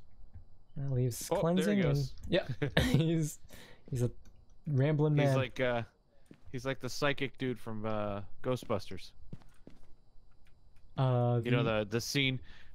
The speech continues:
Speaker 2: the scene where he's doing the cards in the very beginning?
Speaker 1: Yeah. What is
Speaker 2: If, if you watch that scene and pay close attention,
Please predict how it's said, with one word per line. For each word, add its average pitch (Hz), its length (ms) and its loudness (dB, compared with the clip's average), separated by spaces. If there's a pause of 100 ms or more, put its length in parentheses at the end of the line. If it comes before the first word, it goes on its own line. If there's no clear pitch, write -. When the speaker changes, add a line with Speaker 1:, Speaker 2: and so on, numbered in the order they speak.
Speaker 2:
the 135 100 2
scene 135 300 0
where 127 120 2
he's 120 220 0
doing 123 260 -2
the 107 240 0
cards 123 600 0
in - 120 -8
the 110 80 -2
very 113 240 2
beginning? 117 400 -2 (1200)
Speaker 1:
Yeah. 123 480 2 (240)
What 123 140 0
is 117 260 -4 (720)
Speaker 2:
If, 123 360 -4
if 131 180 -2
you 139 140 2
watch 123 400 0
that 131 200 -2
scene 131 340 -6
and 120 120 -8
pay 107 180 -2
close 120 340 -4
attention, 120 520 -6